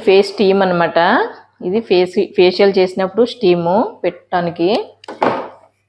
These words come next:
అలాగే ఇక్కడ స్విచ్ బోర్డులు పెట్టుకున్నాము. ఇవన్నీ నేనే అరేంజ్ చేసుకున్నానండి, ఇలా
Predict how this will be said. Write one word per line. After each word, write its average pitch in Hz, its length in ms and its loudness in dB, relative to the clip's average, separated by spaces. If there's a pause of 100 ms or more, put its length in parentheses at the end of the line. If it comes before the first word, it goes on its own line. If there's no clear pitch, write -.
(180)
అలాగే 196 320 2 (100)
ఇక్కడ 196 180 0 (520)
స్విచ్ 196 260 -8
బోర్డులు 214 300 2
పెట్టుకున్నాము. 185 580 -2 (500)
ఇవన్నీ 202 320 -2 (220)
నేనే 208 260 0
అరేంజ్ 202 280 0
చేసుకున్నానండి, 185 720 -2 (160)
ఇలా 196 140 -2